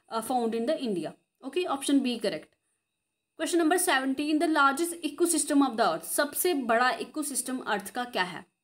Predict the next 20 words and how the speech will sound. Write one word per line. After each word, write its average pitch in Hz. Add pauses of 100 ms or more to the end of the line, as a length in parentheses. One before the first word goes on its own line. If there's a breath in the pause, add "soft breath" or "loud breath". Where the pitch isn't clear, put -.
बायोम 294
है, 302
हाइड्रोस्फीयर 277
है, 269
लिथोस्फीयर 277
है 302
या 339
बायोस्फीयर 190
है, 175
ठीक 277
है। 339 (420 soft breath)
So 302
option 294
D 285
यहाँ 302
पे 339 (240)
biosphere 254
हो 180
जाएगा। 160
ओके, 202